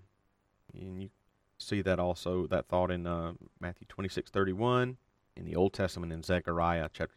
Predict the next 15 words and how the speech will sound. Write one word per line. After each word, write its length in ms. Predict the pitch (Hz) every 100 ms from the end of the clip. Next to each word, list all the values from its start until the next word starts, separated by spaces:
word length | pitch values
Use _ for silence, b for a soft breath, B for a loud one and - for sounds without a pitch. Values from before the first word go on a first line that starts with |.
| -
thirteen, 340 | 85 - 85
verse 220 | 78 78
seven. 360 | - 87 78 76 _ _ _ _ _ _ _ _ _ _ _
Uh, 280 | - 92 87
he 200 | 87 117
says, 680 | 113 - 123 107 95 107 - B B B -
"Behold, 420 | 95 110 120 113
the 120 | 107
hour 300 | 101 101 95
is 140 | 92
coming. 460 | - 113 117 131 139 - _ _ _ _ _ _
Indeed, 280 | 101 90 95
it 100 | 90
has 260 | 104 110 -
come 480 | - 117 120 127